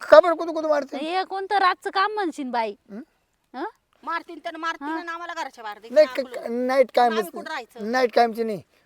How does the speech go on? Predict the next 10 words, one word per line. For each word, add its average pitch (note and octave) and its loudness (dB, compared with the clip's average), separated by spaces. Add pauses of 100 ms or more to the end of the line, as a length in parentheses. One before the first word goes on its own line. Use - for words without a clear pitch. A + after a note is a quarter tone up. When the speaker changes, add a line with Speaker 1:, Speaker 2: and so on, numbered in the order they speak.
(160)
Speaker 1:
कधी A3 -2
Speaker 3:
हं? G3 -10
Speaker 1:
दिवस G#3+ 0
रा-, A3 0
पाळी G#3 4
राहते, G#3+ 4
कधी G#3 -4
नाईट F#3+ -4
पाळी F#3 2
राहते. E3 0